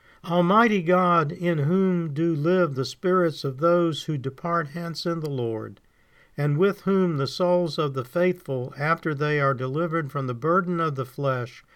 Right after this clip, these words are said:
are in joy and felicity, we give thee hearty thanks for the good examples of all those thy servants who, having finished their course in faith, do now rest from their labors.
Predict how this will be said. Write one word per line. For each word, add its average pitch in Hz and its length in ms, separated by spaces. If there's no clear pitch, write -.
are 139 140
in 139 260
joy 165 460
and 147 180
felicity, 131 760
we 175 200
give 175 340
thee 170 200
hearty 160 400
thanks 151 540
for 151 200
the 131 140
good 175 260
examples 151 800
of 127 160
all 160 260
those 170 340
thy 147 220
servants 175 680
who, 170 180
having 151 380
finished 196 500
their 170 180
course 185 480
in 175 180
faith, 127 480
do 180 240
now 175 300
rest 156 420
from 143 260
their 139 240
labors. 131 680